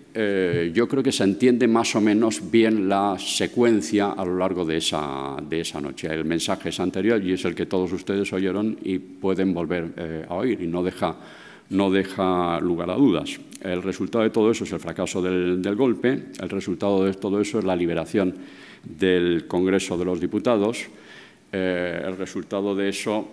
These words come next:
es, eh, un encuentro sobre el que se ha hablado y escrito mucho también, que se produce en la mañana, mediodía casi, del veinticuatro de febrero, sobre el cual yo tengo testimonios, mm, realmente, eh, abracadabrantes,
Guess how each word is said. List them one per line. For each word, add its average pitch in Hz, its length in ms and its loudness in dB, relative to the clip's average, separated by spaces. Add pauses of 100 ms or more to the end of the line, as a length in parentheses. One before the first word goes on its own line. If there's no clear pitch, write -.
(100)
es, 98 400 -4
eh, 90 200 -6
un 110 180 2
encuentro 101 800 2
sobre 90 260 -2
el 85 80 -2
que 87 100 -2
se 98 200 -2
ha 98 100 2
hablado 98 320 2
y 92 80 2
escrito 87 300 -4
mucho 98 260 0
también, 92 400 2
que - 160 -10
se 87 100 -4
produce 90 540 0 (560)
en 85 220 -2
la 87 80 0
mañana, 101 380 4
mediodía 92 460 4
casi, - 300 -2
del 80 140 0
veinticuatro 92 560 0
de 90 60 0
febrero, 95 520 2
sobre 92 280 -2
el - 40 -4
cual 113 220 2
yo 101 140 0
tengo 104 220 0
testimonios, 92 680 0 (180)
mm, 87 260 -6
realmente, 95 1000 2 (640)
eh, 87 280 -2
abracadabrantes, 92 1120 0